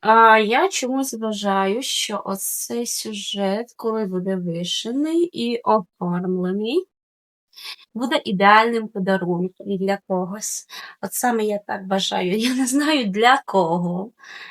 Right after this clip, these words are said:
кому я буду дарувати цей подарунок, але в мене таке відчуття, що мені його треба вишити, обов'язково вишити найближчим часом, тому що це буде комусь подарунок,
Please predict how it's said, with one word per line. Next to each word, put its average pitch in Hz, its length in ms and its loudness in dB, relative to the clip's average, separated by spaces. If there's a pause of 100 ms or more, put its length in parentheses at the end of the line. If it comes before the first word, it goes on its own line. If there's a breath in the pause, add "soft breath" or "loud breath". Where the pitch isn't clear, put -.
(120 loud breath)
кому 262 420 4
я 185 140 4
буду 190 380 -2
дарувати 180 640 -2
цей 180 300 -4
подарунок, 165 880 -8
але 175 160 -2
в 170 60 -6
мене 180 340 -2
таке 185 300 -4
відчуття, 180 580 -8
що - 220 -12
мені 180 200 0
його 180 160 -2
треба 175 340 -8
вишити, 165 720 -6
обов'язково 175 840 -2
вишити 180 500 -4
найближчим 175 800 -2
часом, - 640 -4 (580 loud breath)
тому 214 260 2
що - 220 -6
це - 180 -4
буде 190 280 0 (300)
комусь 233 420 0
подарунок, 175 840 0